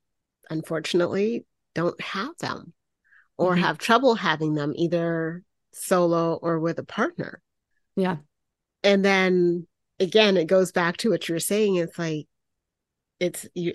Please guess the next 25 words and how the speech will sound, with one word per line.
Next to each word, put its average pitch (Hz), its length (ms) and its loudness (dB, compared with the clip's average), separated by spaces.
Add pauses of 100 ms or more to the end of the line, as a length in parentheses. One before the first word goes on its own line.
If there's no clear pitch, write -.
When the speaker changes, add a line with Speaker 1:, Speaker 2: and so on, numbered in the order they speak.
(140)
Speaker 1:
it's, - 300 -6
you're 185 220 4
normal 190 720 2
and 175 180 -2
special. - 680 -4 (920)
So - 180 0
it 175 80 2
doesn't 190 260 2
mean 190 240 6
that 170 220 -2
because 180 280 -4
you're 170 100 -4
not 165 180 -6
orgasming 156 840 -6
that 135 300 -12 (420)
something 151 400 -8
is 151 160 -8
wrong 123 220 -8
with - 200 -14
you. - 280 -14 (1200)
Speaker 2:
Yeah. 170 200 -4 (200)
Speaker 1:
But 196 320 0
if 254 240 0
you're 175 140 2
not 156 520 -2